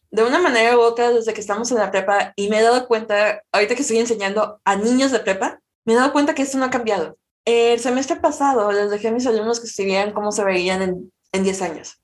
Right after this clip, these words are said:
qué se veían haciendo en diez años. Este, cuando ellos tuvieran veinticinco, veintiséis años, muchos de ellos piensan que la vida es como nos las cuentan, de terminas la prepa, vas a la universidad, te casas, compras una casita, tienes tu familia.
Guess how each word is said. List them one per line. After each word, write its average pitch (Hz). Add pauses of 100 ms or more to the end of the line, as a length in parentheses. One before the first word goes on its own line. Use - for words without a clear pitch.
qué 240
se 240
veían 220
haciendo 214
en 196
diez 190
años. - (300)
Este, 185
cuando 196
ellos 220
tuvieran 196 (160)
veinticinco, 202
veintiséis 196
años, 226 (340)
muchos 254
de 277
ellos 262 (100)
piensan 240
que 294
la 220
vida 214
es 240
como 262
nos 214
las 170
cuentan, 180
de 156 (220)
terminas 214
la 220
prepa, 269
vas 233
a 220
la 202
universidad, 220 (400)
te 196
casas, 262
compras 220
una 202
casita, 254
tienes 208
tu 220
familia. 185